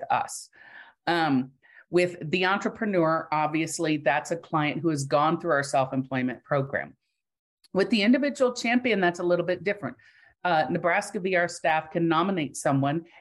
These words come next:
and generally they nominate someone, um, who has, uh, who they know through their work with Nebraska V R, but also someone from the S R C committee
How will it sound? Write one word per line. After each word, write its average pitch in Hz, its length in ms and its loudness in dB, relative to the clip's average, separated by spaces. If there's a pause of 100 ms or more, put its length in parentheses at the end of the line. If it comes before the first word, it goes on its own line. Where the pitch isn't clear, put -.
and 160 180 2
generally 170 680 0
they 165 100 0
nominate 156 500 0
someone, 147 460 0 (380)
um, 143 260 2 (100)
who 160 300 4
has, 143 580 -2 (520)
uh, 139 300 2 (320)
who 175 120 4
they 147 160 2
know 143 560 0 (300)
through 160 560 0
their 147 160 2
work 135 340 0
with 135 160 -2
Nebraska 131 420 2
V 131 180 0
R, 127 260 2 (400)
but 175 120 2
also 175 560 0 (680)
someone 185 400 0
from 185 160 0
the 160 140 2
S 165 200 0
R 156 120 2
C 190 260 -2
committee 139 500 -2